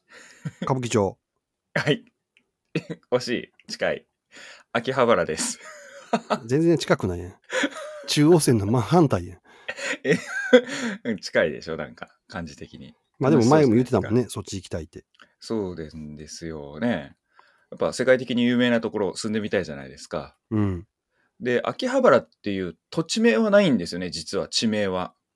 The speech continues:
Speaker 1: ああ、あれ、駅名なんや、ただの。
Speaker 2: はい。あの辺りの神田とか、
Speaker 1: うん。
Speaker 2: 要は台東とかになってしまうんですよね。
Speaker 1: うん、うん、うん。
Speaker 2: あ、千代田区なのか台東区なのかみたいな、ちょうど中途半端なところで、秋葉原っていう地名はないんですよ。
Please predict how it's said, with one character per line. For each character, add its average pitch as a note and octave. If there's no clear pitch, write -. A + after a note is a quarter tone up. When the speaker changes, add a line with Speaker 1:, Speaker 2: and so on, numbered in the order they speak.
Speaker 1:
あ C#3+
あ、 D#3
あ C3
れ、 A#2+
駅 F#3
名 A3
な B2
ん G2
や、 F2
た F2+
だ F2+
の。 E2
Speaker 2:
は B2+
い。 F2
あ C3+
の D#3+
辺 D3+
り G2+
の F#2
神 D#3+
田 D3+
と F#2
か、 -
Speaker 1:
う -
ん。 B2
Speaker 2:
要 A2+
は E2+
台 G#2+
東 A2+
と -
か -
に C#3+
な A2+
っ -
て G2
し -
ま F2+
う -
ん -
で E2
す -
よ D2+
ね。 G2
Speaker 1:
う B2
ん、 B2
う -
ん、 A2
う A2
ん。 F2
Speaker 2:
あ、 G2
千 -
代 A2
田 G#2+
区 G#2
な F2
の D#2+
か F2+
台 F#2
東 F2
区 -
な D2+
の D2
か -
み -
た B1+
い B1
な、 -
ち -
ょ G#2
う -
ど G2
中 G2
途 F#2
半 F#2
端 C#2+
な C#2
と -
こ -
ろ C#2+
で、 -
秋 A#2
葉 D#3+
原 D3+
っ F3+
て -
い -
う A#2
地 -
名 F2+
は C#2+
な E2+
い C2+
ん C2+
で -
す -
よ。 -